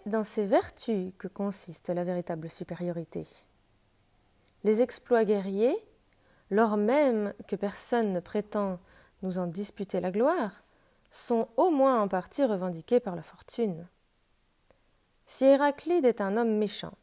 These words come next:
perfide et envieux, faut-il pour cela que Dion altère sa vertu en se livrant à la colère ? Les lois, il est vrai, autorisent la vengeance,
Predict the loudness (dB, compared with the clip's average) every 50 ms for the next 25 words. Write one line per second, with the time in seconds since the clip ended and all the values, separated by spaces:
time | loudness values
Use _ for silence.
0 | _ _ _ 2 2 2 0 -2 -6 -6 -4 -2 0 0 2 2 2 0 0 0
1 | 0 2 0 0 -4 _ _ _ _ _ _ _ _ _ _ _ -8 -8 -6 -2
2 | -2 -4 -4 -4 -6 -8 -4 -2 0 0 0 0 0 -2 -4 -4 -4 -6 -6 -4
3 | -4 -4 -4 -6 -12 _ _ _ _ _ -6 -4 -4 -2 0 2 2 2 2 0
4 | -2 -4 -4 -4 -4 -6 -8 -8 -4 -4 -2 -2 -2 -4 -4 -4 -2 -4 -4 -4
5 | -2 -2 -2 -2 -2 -2 0 0 0 0 0 -2 -6 -14 _ _ _ _ _ _
6 | -20 -20 _ _ _ _ _ _ _ _ _ _ _ _ _ _ _ _ _ _
7 | _ _ _ _ 0 4 6 6 8 6 4 0 -2 -4 -8 _ -8 -4 0 0
8 | 0 0 0 0 0 0 0 -2 -6 -14 _ _ _ _ _ -10 -6 -4 0 2
9 | 2 2 2 0 -4 -4 -4 -6 -6 -6 -8 -8 -8 -12 -14 -18 -18 -20